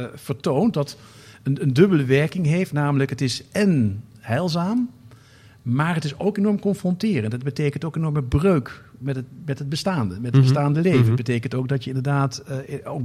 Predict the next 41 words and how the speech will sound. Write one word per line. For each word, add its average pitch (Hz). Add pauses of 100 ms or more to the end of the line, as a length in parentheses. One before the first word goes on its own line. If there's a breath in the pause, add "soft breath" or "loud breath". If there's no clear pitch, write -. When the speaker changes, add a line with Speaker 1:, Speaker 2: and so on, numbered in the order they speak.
(120)
Speaker 1:
zou 135
bijna 135
kunnen 127
zeggen, 135
in 147
een 135
soort 139
crisis, 147 (840 soft breath)
eh, 113
eh, 113 (260)
belandt. 120 (120)
Speaker 2:
Mhm. 117 (360 soft breath)
Speaker 1:
Hè, 127
en 147
dat 175
is 156
hij, 127
eh, 123 (220)
i-, 185
is 208
hij 135
komen 117
doen. 156 (800 soft breath)
Dus 143
hij 156
is, - (180)
denk 139
ik, 170
eh, - (1200)
althans 127
dat 120
is 117
naar 123
mijn 113
gevoel 117
hier 120
toch 113
wel 104
aan 113
de -
orde. 170